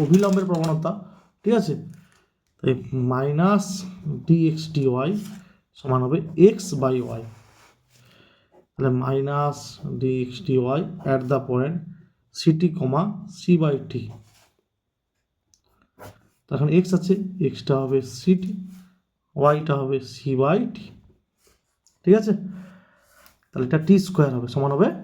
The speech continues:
টি স্কয়ার। সিসি কাটবে, সমান হবে টি স্কয়ার, অভিলম্বের প্রবণতা, ঠিক আছে? টি স্কয়ার, ঠিক আছে? অভিলম্বের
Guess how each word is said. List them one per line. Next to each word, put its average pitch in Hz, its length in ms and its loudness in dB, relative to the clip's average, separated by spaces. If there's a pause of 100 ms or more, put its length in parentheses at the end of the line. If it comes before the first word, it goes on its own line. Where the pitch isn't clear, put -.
(140)
টি 139 80 0 (100)
স্কয়ার। 120 300 -4
সিসি 156 280 0
কাটবে, 190 300 2 (2500)
সমান 127 320 -4
হবে 139 160 2 (2000)
টি 196 80 6 (120)
স্কয়ার, 127 380 -6 (1040)
অভিলম্বের 151 540 2
প্রবণতা, 113 500 -8
ঠিক 151 140 2
আছে? 196 120 4 (1200)
টি 143 100 -4 (160)
স্কয়ার, - 360 -12 (3250)
ঠিক 202 140 4
আছে? 160 80 0 (100)
অভিলম্বের 175 540 2